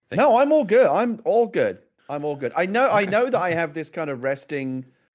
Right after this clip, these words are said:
Speaker 2: douche face or whatever you wanna call it, where, like,
Speaker 1: Sure,
Speaker 2: because
Speaker 1: sure.
Speaker 2: I see it in the time in, like, YouTube and in the Twitch
Speaker 1: <laughs> Yeah,
Speaker 2: comments,
Speaker 1: yeah.
Speaker 2: "Oh, Gary looks sulky. Gary looks bored. Gary looks like he's not engaged." And that is mostly true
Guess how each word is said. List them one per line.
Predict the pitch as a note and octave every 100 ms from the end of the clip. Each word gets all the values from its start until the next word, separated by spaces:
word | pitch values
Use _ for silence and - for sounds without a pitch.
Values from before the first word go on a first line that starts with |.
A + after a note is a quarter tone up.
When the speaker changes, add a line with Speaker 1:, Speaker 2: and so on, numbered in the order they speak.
| _ C3+
Speaker 2:
douche | C3 C3
face | - D#3+ F3 E3+
or |
whatever | C#3 C#3+ C#3
you | C#3
wanna | C3+ C3
call | - C3 C#3
it, | D3+
where, | C3+
like, | B2+ B2
Speaker 1:
Sure, | A2
Speaker 2:
because | - D3 D#3+ A2
Speaker 1:
sure. | F3+
Speaker 2:
I |
see | F3+ C4 B3+
it |
in | E3
the | D#3
time | E3+ D3+
in, | C3
like, | A2+ A#2
YouTube | C#3 C3+ D3 C#3 A#2+
and | A2
in |
the | A2
Twitch | A2+ D3
Speaker 1:
<laughs> |
Yeah, | B2
Speaker 2:
comments, | - B2+ - _ _ -
Speaker 1:
yeah. | C#3
Speaker 2:
"Oh, | C3
Gary | C#3+ D3 C#3+
looks | C#3
sulky. | - C3+ C3 C3 C3+ A#2+
Gary | C3+ C3+ C3+
looks | C3 B2+
bored. | C3 B2+ B2+ B2
Gary | C#3 C3+ C3+
looks | C3
like | C#3+
he's | B2+ A#2+
not | B2+
engaged." | A#2+ B2+ B2+ B2+ - _ _ _ _ -
And | C#4+
that | D#4 A3
is | F#3+ -
mostly | F3+ F#3 F#3 D3 B2+
true | - D3